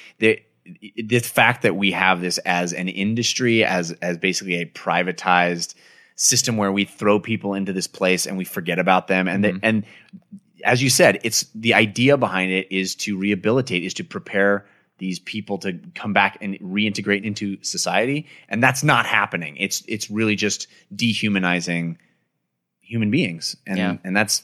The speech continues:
Speaker 1: fucking disgusting.
Speaker 2: Would you guys go to one of these if you knew it was some sort of, like, an actual fundraiser?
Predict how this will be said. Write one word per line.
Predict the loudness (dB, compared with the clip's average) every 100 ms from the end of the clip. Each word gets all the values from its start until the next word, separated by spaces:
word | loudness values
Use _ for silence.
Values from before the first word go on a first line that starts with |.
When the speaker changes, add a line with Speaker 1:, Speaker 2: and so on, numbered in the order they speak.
| _ _
Speaker 1:
fucking | -8 -6
disgusting. | -6 -6 -6 -10 -12 -20 _ -20 -20 _ _
Speaker 2:
Would | -4 -2
you |
guys | 4 6 8 6 2 -2 -6 -8 _ _ -20 0
go | 4 4
to | 2
one | -2 -2
of | -2
these | -4 -4 -6 -8
if | -8 -6
you |
knew | -2 -2
it | -2
was | -4
some | -4 -4 -6
sort | -6 -6
of, | -4 -6
like, | -6
an | -6
actual | -6 -6 -8 -12
fundraiser? | -12 -14 -14 -16 -18 -20 -20